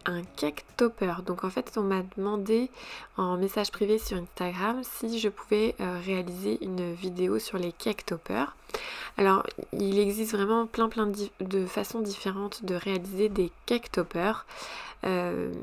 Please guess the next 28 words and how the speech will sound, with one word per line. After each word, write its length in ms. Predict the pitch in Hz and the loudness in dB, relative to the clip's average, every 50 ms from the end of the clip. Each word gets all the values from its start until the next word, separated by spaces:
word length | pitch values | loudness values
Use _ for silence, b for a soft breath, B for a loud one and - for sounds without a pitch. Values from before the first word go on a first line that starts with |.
| - - - - - | -8 -8 -8 -4 0
moi 280 | 190 196 202 214 226 | 2 4 6 6 6
ici 460 | 220 208 208 - - - 214 214 208 | 6 6 4 0 -4 0 2 2 2
je 80 | 196 185 | 2 2
vais 100 | 185 190 | 0 0
vous 180 | 185 185 190 190 | 0 0 0 0
montrer 380 | 190 190 185 - - 208 196 - - - | 0 -2 -2 2 4 4 4 2 2 2
une 180 | 220 240 240 | 2 2 2
façon, 640 | 233 - - 202 180 - - - - 208 214 233 - | -2 -2 -2 -2 -2 -2 -2 -2 2 2 2 2 2
bien 280 | - 185 180 185 185 180 | 0 0 0 0 0 -2
sûr, 500 | - - - - 208 214 220 220 233 - - - | -4 -8 -4 0 0 2 2 2 -2 -4 -6 -6
euh, 400 | 190 180 175 170 170 170 170 165 175 B B B B B B B B B - | -4 -4 -4 -4 -4 -6 -6 -8 -10 B B B B B B B B B -10
ce 160 | - - 196 | -4 0 2
n'est 180 | 180 180 190 196 | 2 2 2 0
qu'une 300 | - - 208 202 208 214 | 0 0 0 2 2 0
façon, 500 | - - - 185 175 - - 185 190 - - | -2 -2 -2 -2 -2 -2 -2 -2 -2 0 0
il 60 | 196 | 0
y 40 | 185 | 0
a, 80 | 175 175 175 - - - | 0 0 -4 -8 -8 -6
il 80 | 196 | -2
y 80 | 185 185 | 0 0
a 80 | 175 165 | 0 0
vraiment, 340 | 180 180 185 185 190 202 196 185 | 0 0 0 0 0 -2 -2 0
vraiment 280 | 180 180 175 180 180 | 0 0 0 -2 -4
plein 220 | 180 - - 180 175 | -4 -4 -4 -4 -4
de 80 | 185 | -4
façons 280 | - 185 170 - - 185 | -6 -8 -8 -6 -6 -4
d'en 120 | 175 170 | -6 -6
faire 340 | 165 - - 175 185 202 214 | -4 -2 0 0 0 0 -2